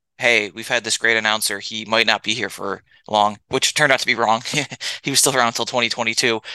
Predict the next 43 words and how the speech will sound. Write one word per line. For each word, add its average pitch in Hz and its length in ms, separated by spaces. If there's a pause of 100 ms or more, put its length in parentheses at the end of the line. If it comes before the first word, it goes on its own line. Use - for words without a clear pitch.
(240)
But 131 280
in, 123 440 (500)
I 123 60
remember 151 380
in 120 180
oh 127 160
six, - 360
I 185 60
think 180 180
it 143 100
was, 147 180
they 131 120
released 123 360
the 123 80
C 117 240
D 123 200
of 131 80
his 135 120
best 135 240
calls. 139 420 (600)
And 117 460
oh 120 120
seven 131 640 (600)
was 117 300
the, 117 340
uh, 90 340 (1120)
Top 123 220
Shelf 120 360
D 127 140
V 117 200
D 113 320 (320)
that 120 120
they 123 100
sold, 127 180
which 127 140
I 113 100
had 117 280
and 104 100
a 95 60
lot 107 160
of - 40
people 104 220
had. 110 300